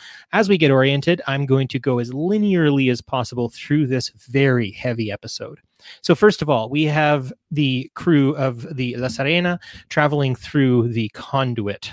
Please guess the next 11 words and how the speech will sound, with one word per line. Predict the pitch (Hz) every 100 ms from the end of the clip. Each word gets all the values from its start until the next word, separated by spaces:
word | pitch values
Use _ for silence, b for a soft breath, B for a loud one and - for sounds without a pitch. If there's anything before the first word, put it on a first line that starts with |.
| -
which | 120 -
is | 120 110 - _ -
beautiful. | 233 226 - 107 - -
It | 143
was | 147
a | 120
beautiful, | 170 214 - 190
haunting | - 151 147 135 120
look | 120 -
to | -
that. | 107 95 -